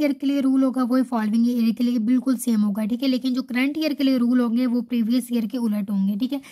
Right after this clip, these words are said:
प्रीवियस ईयर में आउटस्टैंडिंग माइनस हो जाएगा और प्रीवियस ईयर में प्रीपेड प्लस हो जाएगा। ठीक है, यानी कि, अ, करंट ईयर का अपोजिट हो जाएगा। अब, अ, प्रीवियस ईयर के लिए ये रूल बन जाएगा और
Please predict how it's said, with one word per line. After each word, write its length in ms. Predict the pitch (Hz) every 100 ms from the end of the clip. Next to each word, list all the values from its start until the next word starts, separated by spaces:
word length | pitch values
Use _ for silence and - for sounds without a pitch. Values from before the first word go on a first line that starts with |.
| - - _ -
प्रीवियस 460 | 269 262 302 330 285
ईयर 200 | 247 226
में 280 | 226 240 254 -
आउटस्टैंडिंग 720 | 240 254 - 262 233 233 277 - _ _ _ _ _ _ _ _ _ _ 214
माइनस 520 | 208 214 226 302 339
हो 80 | 302
जाएगा 440 | 285 269 254 254 _ - - -
और 220 | 254 240
प्रीवियस 560 | 233 262 247 247 311 320
ईयर 280 | 277 247 226
में 440 | 220 226 220 247 247 _ _ _ _ _ _ _ _ _ _ _ _ _
प्रीपेड 640 | 277 277 277 247 233 247 269 _ _ _
प्लस 300 | 240 208 196
हो 120 | 202
जाएगा। 300 | 190 190 202
ठीक 160 | 208 277
है, 60 | 294
यानी 240 | 254 247
कि, 220 | 269 247
अ, 280 | 233 220 226
करंट 360 | 214 240 254 269
ईयर 160 | 277
का 160 | 262 277
अपोजिट 500 | 233 202 254 254 254
हो 100 | 233
जाएगा। 360 | 226 220 226 233 - - _ -
अब, 280 | 233 202 240
अ, 140 | 226
प्रीवियस 520 | 202 247 240 269 302 302
ईयर 140 | 302
के 120 | 285 277
लिए 160 | 277
ये 140 | 269 262
रूल 200 | 262 247
बन 220 | 254 233
जाएगा 320 | 247 240 247
और 400 | 233 240 240